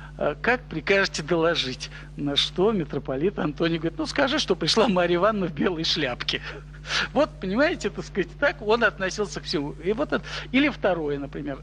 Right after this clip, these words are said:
э, очень тоже любил и ценил церковный юмор уже его преемлик, пред, э, вот предпоследний, эм, первый иерарх зарубежной церкви. И вот я был в Америке в прошлом году, и мне, например, с его слов сказали,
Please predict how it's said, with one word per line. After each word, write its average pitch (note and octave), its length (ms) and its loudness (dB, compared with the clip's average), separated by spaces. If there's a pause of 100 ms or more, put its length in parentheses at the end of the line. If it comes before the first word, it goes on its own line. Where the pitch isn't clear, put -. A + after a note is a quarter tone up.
э, D#3 120 2 (100)
очень A3 400 2
тоже D#3 260 -2
любил E3 380 0
и G#3+ 80 4
ценил E3 380 2
церковный F3+ 520 0
юмор G3 360 0 (360)
уже C#3+ 280 2
его E3+ 420 2
преемлик, F3 640 2 (420)
пред, F#3 320 2 (240)
э, D3 460 2
вот D#3 160 -2 (180)
предпоследний, D#3 1000 0
эм, C#3 360 -6 (160)
первый D3 280 0
иерарх C#3 300 0 (280)
зарубежной D3 480 2
церкви. G3+ 420 2
И D#3+ 160 4
вот D#3+ 320 0
я D#3+ 220 4
был D#3+ 220 -2
в D#3+ 60 -2
Америке A#3 420 2
в - 40 -4
прошлом D#3+ 280 0
году, D#3 260 0
и C#3 100 -6
мне, F#3+ 380 0 (300)
например, D#3+ 400 0
с - 100 -2
его F3+ 320 4
слов A3+ 400 2
сказали, F#3 560 2